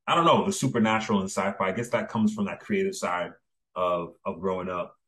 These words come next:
Um, what other movies did I love as a kid? I loved, uh, Akira, which is an anime from the eighties. The, the design style and that, like, cyber, like, punk city slash was just so dope. The color palette was so cool.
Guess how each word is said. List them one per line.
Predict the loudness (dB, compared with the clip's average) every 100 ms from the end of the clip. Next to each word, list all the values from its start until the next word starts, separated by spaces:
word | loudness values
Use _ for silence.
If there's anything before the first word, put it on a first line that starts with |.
| _ _ _ -8
Um, | -4 -4 2
what | 2
other | 4
movies | 2 0 -2
did | -6
I | -6
love | -6 -8
as | -10
a |
kid? | -14 -10 -10 -12 _ -8
I | -6
loved, | -2 -2 -2 -4 -12 -18 -10
uh, | -6 -6 -4
Akira, | -2 0 2 2
which | 2 -2
is | -6
an | -6 -6
anime | -4 0 2 2 0
from | -4 -12
the | -4
eighties. | -2 0 -2 -4 -10 -18 _ _ _
The, | -12 -10
the | -6 -2
design | -2 0 2 2
style | 0 2 4 4 4
and | 0
that, | -6
like, | -8 -8
cyber, | -2 2 2 4 4 4 2
like, | 0 -8 _ -12
punk | 0 4 4
city | 2 -6 -2 -2 0 -2
slash | -2 -4 0 0 -2
was | -8 -12
just | -8 -4
so | 0 0
dope. | 2 4 2 0
The |
color | -6 -4 -2
palette | 0 2 2
was | -2 -2
so | -2 -2
cool. | 0 0 2 -2